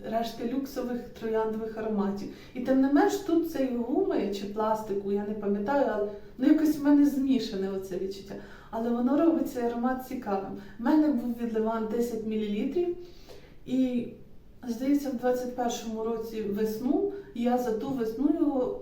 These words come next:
з легкістю зносила і була дуже задоволена. Не знаю, чому я не купила аро-, м, флакон, там в мене були якісь більш важливі хотілки, але я от про нього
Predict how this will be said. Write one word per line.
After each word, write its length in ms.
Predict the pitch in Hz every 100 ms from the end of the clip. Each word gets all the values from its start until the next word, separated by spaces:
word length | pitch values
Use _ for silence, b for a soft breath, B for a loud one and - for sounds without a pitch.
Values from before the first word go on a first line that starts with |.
| 233
з 120 | 208
легкістю 500 | 247 262 277 247 - 214
зносила 560 | 226 202 247 277 302 294
і 40 |
була 240 | 254 240 233
дуже 260 | 247 254
задоволена. 680 | 233 220 214 202 190 202 202 B B -
Не 100 | 302
знаю, 260 | 262 233 208 -
чому 120 | 233
я 80 | 226
не 80 | 220
купила 400 | 220 - 240 214
аро-, 180 | 220 202 233
м, 320 | 233 226 208 - - - - - - -
флакон, 480 | 226 220 330 392 403 B B B B
там 220 | 233 233
в 20 |
мене 260 | 233 233 240
були 240 | 233 233
якісь 280 | 233 - 214
більш 320 | - 262 262
важливі 400 | 220 220 220 220
хотілки, 680 | - 226 - 311 403 392 - B B B
але 240 | 233 247
я 180 | 294 349
от 120 | -
про 160 | 269 269
нього 460 | 294 330 254 247